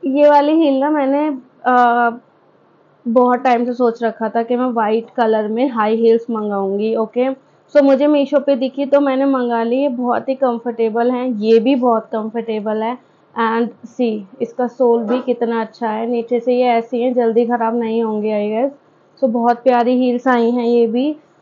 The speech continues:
So ये approximate सिक्स हंड्रेड to सेवन हंड्रेड की थी। Exact price मैं mention कर दूंगी यहाँ पे, आप देख लेना। But ये बहुत comfortable है। इसका भी size मुझे नहीं आया, मैंने five size में मंगाई थी, अब मैं switch कर रही हूँ सिक्स पर।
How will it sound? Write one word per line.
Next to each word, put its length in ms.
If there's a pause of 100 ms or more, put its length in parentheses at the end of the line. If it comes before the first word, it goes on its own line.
(160)
So 80
ये 280
approximate 760 (280)
सिक्स 320 (160)
हंड्रेड 400
to 100
सेवन 360
हंड्रेड 440
की 100
थी। 160
Exact 600
price 360
मैं 120
mention 460
कर 180
दूंगी 300
यहाँ 160
पे, 120
आप 80
देख 300
लेना। 340 (440)
But 200
ये 100
बहुत 380
comfortable 720
है। 440
इसका 300
भी 120
size 360
मुझे 340
नहीं 300
आया, 200
मैंने 200
five 300
size 340
में 140
मंगाई 380
थी, 140
अब 220
मैं 100
switch 300
कर 200
रही 100
हूँ 80
सिक्स 280
पर। 280